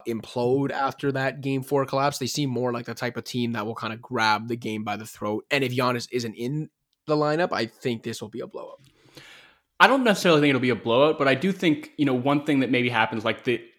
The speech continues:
Speaker 2: the Heat game plan is geared, you know, defensively especially, is, like, just geared toward stopping Giannis. So then when Giannis goes out of the game, it's like they kinda have to reinvent their defensive game plan on the fly. And I think they'll be a lot more prepared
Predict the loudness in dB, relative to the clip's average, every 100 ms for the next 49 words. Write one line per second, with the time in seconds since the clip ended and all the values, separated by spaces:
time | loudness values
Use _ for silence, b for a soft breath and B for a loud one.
0 | _ -2 0 0 -2 -6 -6 0 2 2
1 | 0 2 2 0 -2 -4 -8 -2 2 4
2 | 2 -2 -8 -2 -2 -2 -4 -2 -2 0
3 | -2 0 0 -2 -2 -6 -4 -4 -6 -10
4 | -8 -6 -6 -12 -8 -2 0 0 -4 -12
5 | _ _ _ _ _ -4 0 2 2 0
6 | -6 _ _ -6 -4 -2 -2 -2 -2 0
7 | -2 -4 -12 b b b 4 6 6 4
8 | 4 4 4 2 2 4 2 2 0 0
9 | 0 2 0 -2 -2 -4 -2 -2 -2 -4
10 | -4 -2 0 0 -2 -2 -4 -6 -6 -8
11 | -6 -2 -2 -2 -4 -4 -4 -8 -6 -4
12 | -2 -4 -8 _ _ _ 0 2 4 2
13 | 2 4 4 2 -4 _ -2 2 4 2
14 | 0 -4 -4 -12 -4 -2 -2 -4 -10